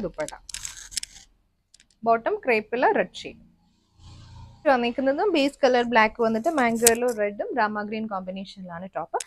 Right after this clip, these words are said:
ടോപ്പിന്റെ എല്ലാത്തിന്റെയും back portion ഇതുപോലെ ബെ-, വന്നിട്ടുണ്ട്, ബറ്റിക് പ്രിന്റ് വന്നിട്ടുണ്ട്. ദുപ്പട്ട rama ഗ്രീനിലാണ് വന്നിരിക്കുന്നത്. ഈ ഒരു പാറ്റേണിൽ ബറ്റിക് പ്രിന്റ് വന്നിട്ടുള്ള ദുപ്പട്ട. Bottom rama green shade. ഇത് വന്നിരിക്കുന്നതും same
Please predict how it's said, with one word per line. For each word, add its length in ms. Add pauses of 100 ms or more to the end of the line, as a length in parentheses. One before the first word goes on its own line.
(240)
ടോപ്പിന്റെ 440
എല്ലാത്തിന്റെയും 640
back 220
portion 320
ഇതുപോലെ 340 (120)
ബെ-, 120 (280)
വന്നിട്ടുണ്ട്, 380 (100)
ബറ്റിക് 280
പ്രിന്റ് 220
വന്നിട്ടുണ്ട്. 360 (540)
ദുപ്പട്ട 300 (380)
rama 300
ഗ്രീനിലാണ് 420
വന്നിരിക്കുന്നത്. 480 (440)
ഈ 120
ഒരു 160
പാറ്റേണിൽ 400 (120)
ബറ്റിക് 280
പ്രിന്റ് 220
വന്നിട്ടുള്ള 400
ദുപ്പട്ട. 260 (1900)
Bottom 360
rama 160 (120)
green 240
shade. 200 (540)
ഇത് 140
വന്നിരിക്കുന്നതും 560 (280)
same 200